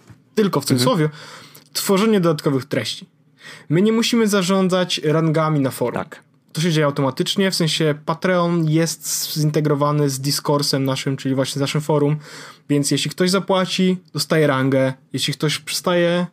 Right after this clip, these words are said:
Speaker 1: traci rangę. E, Patreon też pozwala właśnie nam na tworzenie takiego unikalnego feedu, który działa dokładnie w taki sam sposób. Zaczynasz płacić, dostajesz rangę,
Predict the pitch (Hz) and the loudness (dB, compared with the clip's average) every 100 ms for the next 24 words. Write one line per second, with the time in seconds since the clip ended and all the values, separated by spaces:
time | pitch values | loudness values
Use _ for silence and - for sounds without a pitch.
0 | _ _ 160 147 160 131 120 117 131 143 | _ _ -4 0 2 0 0 0 0 0
1 | 147 - - - - _ 147 147 147 147 | -4 -20 -20 -20 -20 _ -2 0 0 0
2 | - - - 165 233 226 214 - 180 160 | -6 -16 -6 -2 2 2 0 -2 -2 0
3 | 180 175 151 156 - 147 147 151 156 143 | 2 2 0 -2 0 0 2 2 2 0
4 | 135 131 127 143 _ - - - 147 165 | 0 0 -2 -8 _ -20 -12 -2 0 2
5 | 156 151 139 139 147 170 160 151 151 151 | 0 0 -2 0 0 0 0 0 0 0
6 | 151 143 - 160 143 196 269 - - 202 | 0 -2 -2 -2 2 0 0 -4 -2 0
7 | 185 180 156 - 156 226 240 - 202 - | 2 0 0 0 0 0 -2 -2 -2 -2
8 | 117 120 - _ - - - - - 143 | -4 -6 -12 _ -20 -20 -20 -20 -4 -2
9 | 143 240 - 220 214 214 208 202 _ - | 2 0 0 0 0 0 -4 -4 _ -6
10 | 147 147 214 208 - 160 156 160 151 151 | -2 0 0 0 0 0 2 2 2 2
11 | 156 | 0